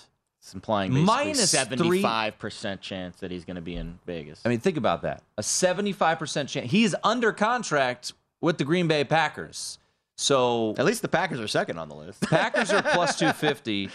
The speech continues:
Speaker 1: The team
Speaker 2: The
Speaker 1: he's currently getting paid fifty million dollars next year under contract.
Speaker 2: The Jets are plus three eighty, and then there's a, a, a considerable drop off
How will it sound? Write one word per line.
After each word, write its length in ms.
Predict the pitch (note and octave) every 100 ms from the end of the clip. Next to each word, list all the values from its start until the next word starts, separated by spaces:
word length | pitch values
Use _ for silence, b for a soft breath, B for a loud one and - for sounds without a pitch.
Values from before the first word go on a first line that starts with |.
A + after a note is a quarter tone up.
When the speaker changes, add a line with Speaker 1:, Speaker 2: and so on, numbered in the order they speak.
| B
Speaker 1:
The 100 | G3
team 180 | A#3+ A3
Speaker 2:
The 60 |
Speaker 1:
he's 140 | A3 E3+
currently 300 | G3 A3+ G3+
getting 180 | F#3+ F3+
paid 200 | F3+ D3+
fifty 520 | - - G3 G3 E3+
million 280 | D#3 E3+ D3
dollars 380 | C#3 D#3 C#3 G#2+
next 240 | C3+ -
year 160 | A2+ G#2
under 140 | G#2
contract. 440 | G2+ B2 B2+ F2 A2
Speaker 2:
The 180 | B2 A2+
Jets 580 | G2+ G2 F3 G#3 - -
are 160 | C3+
plus 460 | B2+ - D3 C#3+ -
three 340 | C#3 B2 A#2+
eighty, 440 | B2 B2+ A#2 G2 F2+
and 140 | G#2+
then 180 | A2+ G#2
there's 220 | G2+ F#2+
a, 400 | F2+ F2 - G2 -
a, 40 |
a 20 |
considerable 640 | F2+ G#2+ - D#3+ B2+ G2+ F#2+
drop 360 | E2+ G2+ G2 G2
off 340 | F2 E2+